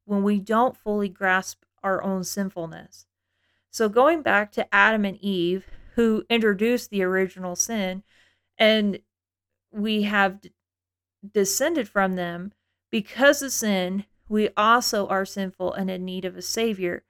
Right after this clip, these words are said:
The only one who did not have sin was Jesus.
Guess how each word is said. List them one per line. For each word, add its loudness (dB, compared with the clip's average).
The 2
only 4
one 2
who -2
did -2
not 2
have -4
sin -4
was -2
Jesus. -14